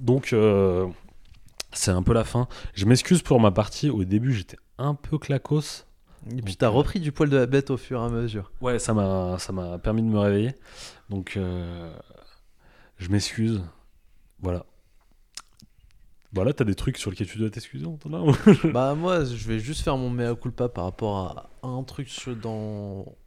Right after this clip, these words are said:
Speaker 2: par rapport à l'épisode deux, où je disais que Seth,
Speaker 1: Oh putain, ouais, ça,
Speaker 2: c'était
Speaker 1: c'est
Speaker 2: le
Speaker 1: chaud, par
Speaker 2: dieu,
Speaker 1: contre.
Speaker 2: euh, à tête de chacal.
Speaker 1: Ouais, la,
Speaker 2: Mais
Speaker 1: fran-
Speaker 2: c'était, ça, c'est ta faute <laughs>
Speaker 1: C'est que
Speaker 2: dans
Speaker 1: tu,
Speaker 2: le forum.
Speaker 1: ouais, je, je, alors, je peux, je,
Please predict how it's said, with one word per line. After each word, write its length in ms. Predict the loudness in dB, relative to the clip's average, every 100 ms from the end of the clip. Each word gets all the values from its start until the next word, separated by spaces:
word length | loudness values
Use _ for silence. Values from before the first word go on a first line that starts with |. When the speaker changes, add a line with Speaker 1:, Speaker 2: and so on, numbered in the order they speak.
| -20 -12
Speaker 2:
par 80 | -10
rapport 260 | -6 -2 0
à 60 |
l'épisode 480 | 0 -2 -2 -2 0
deux, 180 | -2 -4 -10 _ -20 -20 -20 -20 -12 -8
où 100 | -6
je 80 | -8
disais 380 | -10 -6 -4
que 360 | -4 -4 -4 -4
Seth, 560 | -6 -4 -4 -6 -10 -10
Speaker 1:
Oh 60 |
putain, 340 | -10 -4 -4 0
ouais, 160 | 0
ça, 160 | 0 0
Speaker 2:
c'était 0 |
Speaker 1:
c'est 140 | 0 2
Speaker 2:
le 140 | 2
Speaker 1:
chaud, 40 | 0
par 120 | -2
Speaker 2:
dieu, 200 | -2 0
Speaker 1:
contre. 120 | 0
Speaker 2:
euh, 140 | 0 -2 -8 -14 -10
à 60 |
tête 160 | -6 0
de 100 | 0
chacal. 440 | 0 0 0 -2 -6 -18 -20 -6
Speaker 1:
Ouais, 180 | -2 -2
la, 160 | -4
Speaker 2:
Mais 140 | -8 -2
Speaker 1:
fran- 160 | 0
Speaker 2:
c'était, 720 | 0 -2 -8 -8 -4 -2 0 0
ça, 180 | 2 2
c'est 140 | 4
ta 140 | 2 4
faute 280 | 4 2 -2
<laughs> 80 | 0
Speaker 1:
C'est 140 | 4 6
que 40 |
Speaker 2:
dans 60 | 6
Speaker 1:
tu, 60 |
Speaker 2:
le 40 | 4
forum. 300 | 2 2 4
Speaker 1:
ouais, 140 | 2
je, 160 | 0 -2 -2
je, 160 | 0
alors, 260 | 4 2 2
je 100 | 0
peux, 220 | 0 0
je, 160 | -4